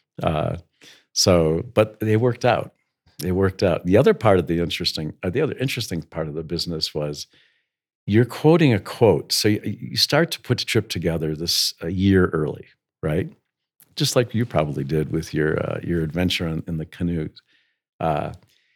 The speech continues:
and then in October, I put, I developed my collateral materials so that I could advertise it to,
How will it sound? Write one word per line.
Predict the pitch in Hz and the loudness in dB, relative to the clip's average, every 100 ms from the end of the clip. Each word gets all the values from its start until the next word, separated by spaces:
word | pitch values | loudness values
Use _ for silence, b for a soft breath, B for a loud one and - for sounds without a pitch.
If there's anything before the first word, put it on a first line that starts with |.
| _ | _
and | 101 | 2
then | 120 | 6
in | 127 | 6
October, | 120 - - 151 131 101 | 6 2 4 4 6 4
I | 90 90 - - | 4 0 -4 -10
put, | - - _ _ - | -12 -12 _ _ -2
I | 95 95 - | -2 -2 -6
developed | 107 95 87 - | -2 2 2 0
my | 85 | -4
collateral | - 90 78 80 | -2 0 0 -2
materials | 76 78 - 80 - - - | -4 -4 -4 -2 -4 -6 -6
so | - - - - - | -6 -4 -2 -4 -4
that | 80 | -6
I | 76 | -6
could | 80 - 73 - | -6 -8 -10 -8
advertise | 76 71 80 - - - | -8 -6 -8 -8 -8 -8
it | - | -8
to, | - - 73 | -8 -4 -4